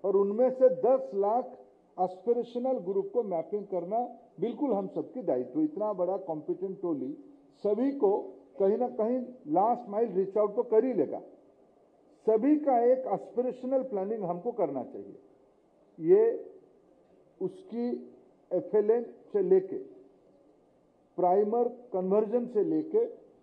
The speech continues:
जिसकी जो कैपेसिटी है, वहां तक की एजुकेशनल जर्नी में अभी भी कुछ लोग पढ़ते होंगे, उसको कैसे हम लोग मैपिंग, एक प्रॉपर well नीट रोड मैप बनाएं, सिर्फ हॉस्टल नहीं,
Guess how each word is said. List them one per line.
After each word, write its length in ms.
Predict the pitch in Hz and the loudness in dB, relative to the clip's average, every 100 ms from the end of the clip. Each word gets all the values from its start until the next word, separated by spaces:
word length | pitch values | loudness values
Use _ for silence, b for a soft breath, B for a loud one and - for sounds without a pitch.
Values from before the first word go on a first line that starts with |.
| _ _ | _ _
जिसकी 400 | 165 214 - 285 | -10 -10 -2 0
जो 240 | 240 226 240 | 2 4 4
कैपेसिटी 760 | 240 175 202 202 208 - 175 | 4 0 0 -4 -6 -6 -2
है, 160 | 160 226 | 0 0
वहां 380 | - 180 190 220 | -2 0 0 0
तक 340 | - 226 - | -2 -4 -4
की 240 | 240 247 - - 170 | -10 -10 -14 -6 -4
एजुकेशनल 720 | 160 247 277 - 226 226 202 | -2 -2 0 0 -2 -2 0
जर्नी 360 | 165 175 196 | 2 2 0
में 220 | 175 117 - - _ - | -4 -6 -12 -20 _ -4
अभी 200 | 151 208 | 0 0
भी 100 | 240 | -2
कुछ 260 | 208 185 | -4 -2
लोग 180 | 180 - | -2 0
पढ़ते 300 | 156 135 208 | -4 -4 -4
होंगे, 320 | 165 123 127 - - _ _ _ _ _ _ _ _ _ _ 214 | -4 -4 -10 -12 -20 _ _ _ _ _ _ _ _ _ _ -10
उसको 340 | 196 - 254 | -10 2 4
कैसे 400 | 254 208 202 220 | 4 2 2 0
हम 180 | 214 226 | -2 0
लोग 140 | 240 | -2
मैपिंग, 520 | 196 170 185 185 247 | 0 -2 -2 -2 0
एक 220 | 240 233 - | 0 0 -2
प्रॉपर 640 | 208 196 254 262 - - - | -4 2 4 4 0 -14 0
well 220 | 170 208 | 6 6
नीट 300 | 226 285 - | 4 -2 0
रोड 200 | 180 170 | 0 0
मैप 220 | 165 170 | 0 -2
बनाएं, 380 | 147 147 143 190 | -2 -4 -4 -6
सिर्फ 460 | - - _ 185 175 | -10 -20 _ 0 0
हॉस्टल 440 | 175 185 - 214 | 0 0 2 2
नहीं, 220 | 156 104 | 0 -6